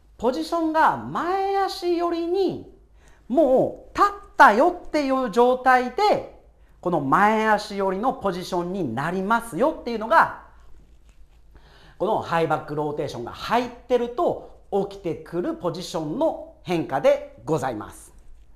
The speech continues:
自然と立ってたもの、前足だけちょっとこっちに寄せられたから、おっとっとっていうふうに、この体ごと前に行くような感じになりますよ。そうすると、滑っててどんな弊害が生まれるかなっていうと、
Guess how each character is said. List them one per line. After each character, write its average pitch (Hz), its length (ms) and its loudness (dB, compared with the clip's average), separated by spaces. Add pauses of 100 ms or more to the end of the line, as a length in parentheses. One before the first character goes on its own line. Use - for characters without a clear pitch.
(380)
自 165 160 -10
然 156 200 -2
と 147 120 -10
立 156 120 -6
っ - 120 -6
て 117 100 -10
た 101 80 -10
も 104 100 -12
の、 101 160 -12
前 156 260 -2
足 156 160 -6
だ 143 120 -6
け 170 80 -6
ち - 80 -10
ょ - 20 -8
っ 330 60 -10
と - 80 -8
こ 139 140 -8
っ - 40 -12
ち - 120 -10
に 127 100 -6
寄 117 160 -6
せ 139 180 -4
ら 131 160 -2
れ 127 80 -6
た 139 160 -6
か 113 100 -10
ら、 120 280 -6
お 165 80 -6
っ 151 60 -14 (120)
と 110 240 -14
っ - 20 -20
と 240 120 -2
っ - 120 -14
て - 60 -10
い 117 40 -10
う - 20 -10
ふ 110 40 -10
う 110 40 -8
に、 107 80 -8
こ - 160 -12
の 117 60 -12
体 127 400 -6
ご 160 180 -8
と 311 260 -6 (180)
前 143 200 -6
に 110 100 -8
行 107 60 -14
く - 60 -10
よ 214 40 -6
う 196 40 -4
な 139 60 -8
感 104 280 -14
じ 87 100 -16
に 87 80 -16
な 92 100 -16
り 80 80 -18
ま 80 200 -20
す - 200 -16
よ。 247 280 0 (280)
そ 403 300 4
う - 20 0
す 392 120 -4
る 370 100 -2
と、 370 180 2
滑 311 280 -2
っ 359 120 -2
て 269 80 -2
て 196 120 -2
ど 294 200 2
ん 320 40 0
な 247 100 2
弊 233 320 2
害 285 180 4
が 277 120 2
生 269 80 -2
ま 269 100 4
れ 269 80 2
る 277 100 -4
か 214 120 0
な 196 140 0
っ 196 100 -14
て 156 60 -8
い - 20 -4
う 156 60 -6
と、 175 340 0